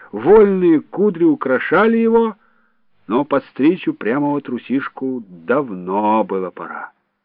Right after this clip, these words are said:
Едыгей при случае то и дело утыкался носом в пушистой теме мальчонки, целуя его и вдыхая запах детской головы. Однако волосы доходили Эрмеку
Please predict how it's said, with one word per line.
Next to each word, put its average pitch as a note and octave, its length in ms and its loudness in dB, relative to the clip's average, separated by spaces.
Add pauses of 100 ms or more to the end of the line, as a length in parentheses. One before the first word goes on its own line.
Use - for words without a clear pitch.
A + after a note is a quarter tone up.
(960)
Едыгей D#3+ 460 4
при A3 160 2
случае A3+ 500 2
то G#3+ 160 4
и B3 120 4
дело A#3+ 260 2
утыкался A3 680 2
носом G#3+ 440 -2
в - 100 -20
пушистой A3+ 760 0 (200)
теме G#3+ 300 2
мальчонки, F#3 720 -2 (100)
целуя G#3 380 4
его G3 380 2
и F3 120 4
вдыхая D3 540 -2
запах C#3+ 460 -2
детской C#3+ 420 -6
головы. A2+ 560 -4 (440)
Однако G3 480 2
волосы G#3+ 440 4
доходили F#3 540 0
Эрмеку G3 540 0